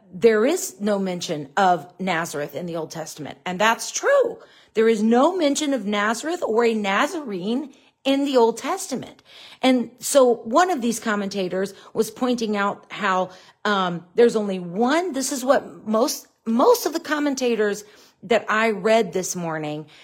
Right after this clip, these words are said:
was saying there is only one possible Old Testament scripture that could be talking about him being a Nazarene and coming from Nazareth. They were saying there was one,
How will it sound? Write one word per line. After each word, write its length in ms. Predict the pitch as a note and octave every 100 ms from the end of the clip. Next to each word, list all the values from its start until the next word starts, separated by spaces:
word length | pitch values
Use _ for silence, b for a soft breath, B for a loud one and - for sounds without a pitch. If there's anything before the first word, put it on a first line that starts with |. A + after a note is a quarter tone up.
| B B _
was 300 | G3+ A3 G#3+
saying 360 | - A3 G3 F#3+
there 160 | F#3+ F#3
is 100 | F#3+
only 220 | F3+ E3+
one 840 | D#3+ E3 A#3 C4 D#4+ F4+ F#4 E4 B B B B _ _ _ _ _
possible 1160 | - - - G#4 D#4 - - G#3 C#3 - - _ _ _ _ _ _ _
Old 260 | B3+ C#4 B3+
Testament 580 | - C#4+ C4+ C4+ A#3 -
scripture 800 | - - B3+ - F#3+ D3 B2+ b b b b -
that 200 | A3+ -
could 220 | C4+ G3+
be 140 | A#3+
talking 560 | A#3 - B3 B3 A#3+ G#3+
about 280 | G3+ F#3 G3+
him 220 | G#3 G3
being 540 | F3+ G3+ G3 F#3+ - _
a 120 | G3 F#3+
Nazarene 800 | F#3 F3+ F#3 F3 F#3 F3 C#3+ E3+
and 200 | F3 E3+
coming 360 | E3+ F#3 F3
from 180 | F3 E3+
Nazareth. 560 | F3+ A3 G#3 E3+ - B B B -
They 180 | A3 A3+
were 160 | G#3
saying 260 | G#3 G#3+ G3
there 120 | F#3+
was 160 | F3+ D#3+
one, 440 | F3+ B3+ G3+ F3+